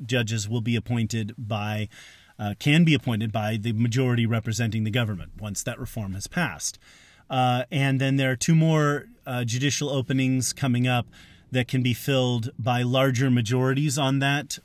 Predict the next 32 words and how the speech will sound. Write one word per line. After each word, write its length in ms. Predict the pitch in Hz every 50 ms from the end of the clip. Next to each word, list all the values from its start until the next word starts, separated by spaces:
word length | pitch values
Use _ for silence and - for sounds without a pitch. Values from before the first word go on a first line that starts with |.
| -
uh, 120 | 135 131 120
selection 480 | - - 147 143 139 131 - - 143
committee 320 | 131 - 139 139 139 139 131
that 160 | 120 - -
will 100 | 117 120
require, 600 | 120 117 - - 127 123 120 120 120 117 117 107 - - - - - - _ -
um, 560 | - 120 117 117 113 113 113 113 110 107 92 - _ _ - _ -
some 280 | - - - 160 160
of 80 | 147 123
the 120 | 135 143
opposition 600 | 139 139 131 - 139 117 131 127 - - 135 127 135
and 180 | 131 123 120
some 180 | - 139 131 127
of 100 | 123 110
the 80 | 113 110
judges 460 | 107 139 131 120 107 117 110 101 -
to 120 | - 117
join 280 | 101 110 117 110 107 104
in. 160 | 90 67 -
So 280 | - - 151 135 117 - - - - - - - - - _ -
we're 120 | 143 147
going 320 | 135 127 165 202 240 247 208
to 80 | 185
get 240 | 143 170 196 190 - -
to 100 | 160 143
see 600 | - - - - 196 185 165 131 110 107 120 - -
in 360 | 208 202 190 185 180 180 - _ - 131 - - -
live, 640 | 143 175 190 196 208 226 233 240 220 165 151 151 - _ - _ _ _ _ -
you 120 | 151 143
know, 220 | 135 139 139 139 - _ _ _ -
in 220 | 208 220 240 226 -
action 720 | - 170 170 180 - - - - 156 123 95 85 80 80